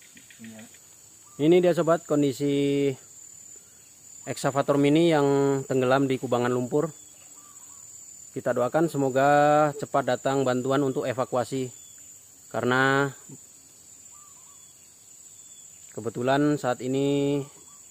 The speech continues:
Speaker 2: operatornya juga sedang mencari bantuan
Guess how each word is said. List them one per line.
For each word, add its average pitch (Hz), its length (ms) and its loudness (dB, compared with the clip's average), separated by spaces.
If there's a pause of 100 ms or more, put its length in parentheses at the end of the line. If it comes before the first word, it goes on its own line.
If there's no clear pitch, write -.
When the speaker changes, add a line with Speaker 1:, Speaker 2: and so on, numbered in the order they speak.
(360)
Speaker 2:
operatornya 127 520 -2
juga 120 240 -2
sedang 113 600 -2 (120)
mencari 131 720 -4 (1700)
bantuan 123 560 -2